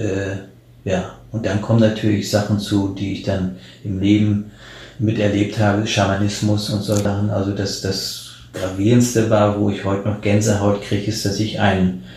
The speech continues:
einen, äh, äh, Hexenspruch in Erfüllung brachte. Und ich kann es vielleicht ganz kurz erzählen, es ging um eine, um eine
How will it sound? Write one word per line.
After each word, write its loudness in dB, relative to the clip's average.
einen, -2
äh, 0
äh, -6
Hexenspruch 0
in 0
Erfüllung 2
brachte. -8
Und -8
ich -10
kann 2
es 0
vielleicht 0
ganz -2
kurz 4
erzählen, 2
es -6
ging 2
um 0
eine, 0
um -6
eine -2